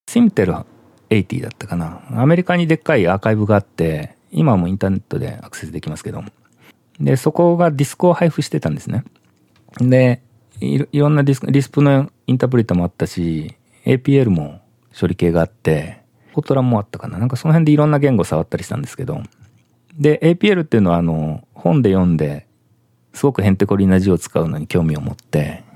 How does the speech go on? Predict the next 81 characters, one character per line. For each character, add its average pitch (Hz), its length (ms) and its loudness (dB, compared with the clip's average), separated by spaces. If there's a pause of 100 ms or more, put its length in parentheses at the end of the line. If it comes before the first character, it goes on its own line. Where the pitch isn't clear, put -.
(460)
そ - 120 -4
れ 117 80 2
で 113 80 2
走 104 200 0
ら 117 80 2
せ 110 60 -6
て - 80 -2
み 87 80 -4
た 87 80 -2
い 87 60 0
な 82 140 -2
と - 100 -8
思 76 80 0
っ - 40 -10
て。 - 340 -8 (1080)
で、 151 240 4
そ 156 140 0
し - 60 -4
た 139 60 0
ら 127 80 2
シ 123 140 -2
ー 123 40 0
ピ 127 80 2
ー - 20 4
エ - 20 4
ム 110 80 2
八 101 160 0
十 95 120 2
で 82 80 -6
は-、 82 100 -4 (120)
走 - 280 -2
る 85 80 4
エ 82 60 2
ー 80 40 0
ピ - 120 0
ー - 40 4
エ - 20 2
ル 73 60 -2
が 73 80 -4
あ 73 40 -6
っ - 20 -10
て、 - 400 -4 (420)
た 151 120 0
だ、 113 120 2
あ 101 40 2
の、 95 300 0 (280)
あ 139 60 -2
の 165 100 4
へ 165 220 -2
ん 190 60 0
て 190 80 -2
こ 190 80 2
り 190 80 2
ん - 20 2
な 185 60 0
フ 180 100 0
ォ 185 80 4
ン 175 60 0
ト 170 380 4
を 165 80 4
出 160 120 2
さ 170 100 -2
な 147 120 2
い 107 80 0
と - 60 -2
や 87 60 0
っ - 40 -14
ぱ 80 120 -2
醍 95 240 0
醐 113 100 2
味 92 100 2
が 76 80 -6
な 78 120 -2
い 80 40 -2
じ - 80 -8
ゃ 76 40 -8
な 71 60 -10
い - 20 -14
で - 40 -18
す - 80 -18
か。 - 120 -18